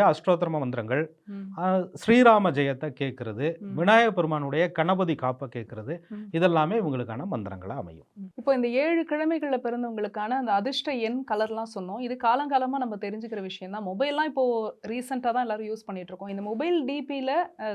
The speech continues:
Speaker 2: கடவுளோட படத்தை வைக்கிறதுனால என்ன நன்மைகள் கிடைக்கும்?
Speaker 1: அருமையான ஒரு கேள்வி.
Speaker 2: ம்.
Speaker 1: நம்ம எதை பார்க்குறோமோ,
Speaker 2: ம்.
Speaker 1: எதை கேட்குறோமோ, அதுவாகவே வாழ்க்கையில மாறிடுவோம்.
Speaker 2: ம்.
Speaker 1: இல்லையா? அப்ப நீங்க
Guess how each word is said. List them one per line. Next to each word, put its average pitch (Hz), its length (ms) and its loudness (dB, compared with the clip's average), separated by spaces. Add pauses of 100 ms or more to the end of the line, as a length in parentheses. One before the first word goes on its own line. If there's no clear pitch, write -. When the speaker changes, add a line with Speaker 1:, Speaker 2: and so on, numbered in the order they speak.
(140)
Speaker 2:
கடவுளோட 214 640 -4
படத்தை 214 320 -4
வைக்கிறதுனால 196 640 -8
என்ன 226 240 -4
நன்மைகள் 214 500 -10
கிடைக்கும்? - 300 -16 (760)
Speaker 1:
அருமையான 143 480 0
ஒரு 110 100 -2 (140)
கேள்வி. 113 380 -4
Speaker 2:
ம். - 100 -20 (1040)
Speaker 1:
நம்ம 117 240 -2
எதை 151 120 6 (140)
பார்க்குறோமோ, 117 480 -6 (340)
Speaker 2:
ம். 214 220 -14 (220)
Speaker 1:
எதை 143 120 2 (140)
கேட்குறோமோ, 123 500 -4 (640)
அதுவாகவே 139 580 -2 (120)
வாழ்க்கையில 120 440 -6 (120)
மாறிடுவோம். 95 420 -6 (340)
Speaker 2:
ம். 196 100 -10 (140)
Speaker 1:
இல்லையா? 147 260 -4 (600)
அப்ப 127 180 2 (460)
நீங்க 127 180 -2